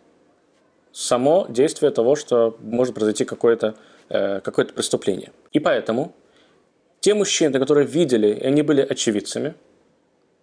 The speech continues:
и они, в их руках была вот эта власть и возможность, э,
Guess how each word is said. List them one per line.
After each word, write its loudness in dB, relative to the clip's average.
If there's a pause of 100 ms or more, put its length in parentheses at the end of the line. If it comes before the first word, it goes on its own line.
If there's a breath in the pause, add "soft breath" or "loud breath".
(440 soft breath)
и 2
они, 2
в -6 (120)
их 0
руках 0
была 2 (240)
вот -4
эта -2
власть 0
и -2
возможность, 0 (560 soft breath)
э, 2